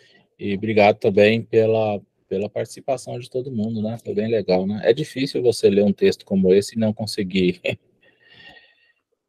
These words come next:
e não conseguir falar, não conseguir participar, não conseguir se envolver, né? É muito difícil, né? É, o próximo bate-papo vai ser o capítulo três desse livro, né? Que a gente vai falar sobre educação agora, né?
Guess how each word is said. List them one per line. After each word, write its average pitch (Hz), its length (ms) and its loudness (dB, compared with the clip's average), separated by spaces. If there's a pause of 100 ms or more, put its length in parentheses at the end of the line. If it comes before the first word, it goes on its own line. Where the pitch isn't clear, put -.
(200)
e 104 100 2
não 98 160 4
conseguir 98 400 -2
falar, 95 380 2
não 98 100 0
conseguir 95 360 -4
participar, 90 580 0
não 92 100 0
conseguir 90 340 -8
se - 140 -8
envolver, 82 460 -4
né? 87 100 -6
É - 20 -4
muito 101 180 -6
difícil, - 500 -18
né? 98 180 -10 (1080)
É, 101 220 6
o 104 100 6
próximo 107 800 4
bate-papo 107 760 2
vai 120 180 2
ser 110 200 2
o 110 80 4
capítulo 127 500 -4
três 113 380 6
desse 95 260 -6
livro, 90 480 -2
né? 127 100 -10 (240)
Que 90 80 -14
a 92 40 -6
gente 87 120 -10
vai 92 120 -8
falar 92 260 0
sobre 92 300 -2
educação 92 800 0
agora, 107 640 0
né? 98 280 -6